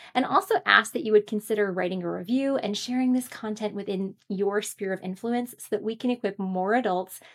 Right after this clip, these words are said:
to get the kids in our care carefully evaluating all ideas. Now, as we think through this question, you know, what should we do with things that are kind of like borderline, things like yoga and meditation that Christians disagree on?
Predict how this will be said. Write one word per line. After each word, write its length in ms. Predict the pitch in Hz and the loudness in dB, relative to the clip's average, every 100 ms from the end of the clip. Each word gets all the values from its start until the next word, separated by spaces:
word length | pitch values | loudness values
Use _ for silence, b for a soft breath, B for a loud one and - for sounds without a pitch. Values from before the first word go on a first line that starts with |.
| B - | B -2
to 100 | 208 | 0
get 140 | 202 | 0
the 80 | 185 | -4
kids 460 | - - 208 208 | -6 2 2 2
in 120 | 202 185 | -4 -4
our 180 | 180 | -4
care 360 | 185 190 180 185 - | -4 -4 -2 -4 -10
carefully 680 | - 220 214 - 214 208 196 | -8 -2 -2 0 2 2 2
evaluating 680 | 185 175 175 175 175 175 - | 0 0 0 0 -2 -6 -8
all 260 | 175 170 165 | -4 -4 -4
ideas. 560 | 175 170 180 - - - _ _ _ _ _ _ _ _ B B B | -8 -6 -8 -8 -10 -18 _ _ _ _ _ _ _ _ B B B
Now, 140 | 262 269 | -4 2
as 220 | 277 415 | 4 6
we 140 | 453 415 | 6 6
think 280 | - 247 233 | 6 0 0
through 160 | 226 | 2
this 160 | 208 202 | 2 2
question, 440 | - 180 - - | -4 -4 -6 -8
you 80 | 202 | -6
know, 120 | 190 | -6
what 260 | 190 247 - | 0 -2 0
should 180 | 392 330 | -2 0
we 100 | 233 | 0
do 460 | 208 214 214 208 | 2 6 8 8
with 200 | 202 226 | 6 4
things 340 | - 214 208 202 | 2 0 0 0
that 100 | 208 | 0
are 60 | |
kind 220 | - 427 427 | 0 -2 2
of 40 | |
like 180 | 339 226 - | 2 2 4
borderline, 640 | 208 185 180 - - 196 | 4 4 0 -2 -6 -6
things 240 | 185 190 | -8 -4
like 220 | 202 196 - | -4 -2 4
yoga 500 | 208 190 180 180 170 | 6 6 2 0 -2
and 120 | 185 | -2
meditation 760 | 190 202 - 208 - 175 - 190 | -2 -4 -2 -2 0 -4 -4 -6
that 140 | - | -6
Christians 460 | - 214 233 220 214 B B B 175 | -10 -6 -2 -2 -4 B B B -2
disagree 640 | 202 202 170 180 185 170 | -2 -2 -4 -2 0 0
on? 300 | 170 - | -6 -18